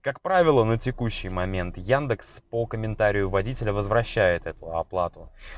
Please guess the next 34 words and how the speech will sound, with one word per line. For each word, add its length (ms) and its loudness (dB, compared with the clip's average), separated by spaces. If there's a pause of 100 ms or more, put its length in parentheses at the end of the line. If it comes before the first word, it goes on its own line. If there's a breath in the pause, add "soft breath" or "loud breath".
Но 120 -4
бывает 440 6
и 40 -2
такое, 580 2
что 500 0
Яндекс 640 -4
считает 520 -2
комментарий 540 -6
пассажира 540 -2
единственно 640 -4
верным 420 -2
и 140 -18
компенсацию 840 -6
эту 280 -6 (320 loud breath)
вам 300 0
возвращать 580 -6
не 140 -8
будет. 300 -6 (880)
Поэтому, 300 -4
дорогие 400 -6
друзья, 240 -4
я 140 -4
искренне 420 -8
советую 460 -10
всем 300 -8
обзавестись 520 -12
вот 300 -2
такой 260 -10
вот 180 -12
вещицей 440 -16
в 60 -16
своей 260 -10
собственной 440 -12
машине 480 -8